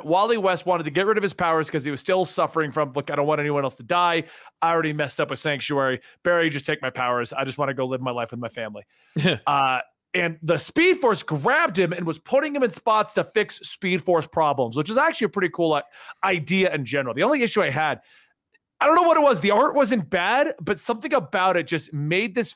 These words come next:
Speaker 1: feel like, I don't know how to word it best other than, 'cause I,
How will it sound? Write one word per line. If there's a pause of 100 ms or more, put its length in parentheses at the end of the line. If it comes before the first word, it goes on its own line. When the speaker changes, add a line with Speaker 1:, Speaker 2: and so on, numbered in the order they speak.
Speaker 1:
feel
like, (1500)
I
don't
know
how
to
word
it
best
other
than, (320)
'cause
I,